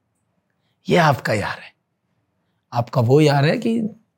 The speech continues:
जो आपके घर में देख रहा है कि थोड़ी समस्या चल रही है, आ, उसकी नज़रों के सामने कुछ गलत चल रहा है, तो आपको बताए, "ये गलत चल रहा है,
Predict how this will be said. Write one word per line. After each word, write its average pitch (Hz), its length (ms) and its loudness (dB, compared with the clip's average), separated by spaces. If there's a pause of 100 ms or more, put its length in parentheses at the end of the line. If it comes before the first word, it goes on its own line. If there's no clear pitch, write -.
जो 151 520 2 (1040)
आपके 113 280 -2
घर 113 220 0
में 135 420 2
देख 110 180 -2
रहा 107 140 -6
है 104 80 -8
कि 110 200 -8 (180)
थोड़ी 110 140 -6
समस्या 107 480 -6
चल 98 160 -12
रही 95 200 -12
है, 104 200 -14 (640)
आ, 104 100 -6
उसकी 110 260 -8
नज़रों 113 340 2
के 123 80 -2
सामने 107 320 -2
कुछ 98 140 -8
गलत 98 240 -10
चल 101 160 -8
रहा 104 80 0
है, 107 60 0
तो 120 80 -2
आपको 107 260 -4
बताए, 87 320 -12
"ये 104 180 -10
गलत 95 280 -12
चल - 160 -20
रहा - 160 -18
है, 73 100 -20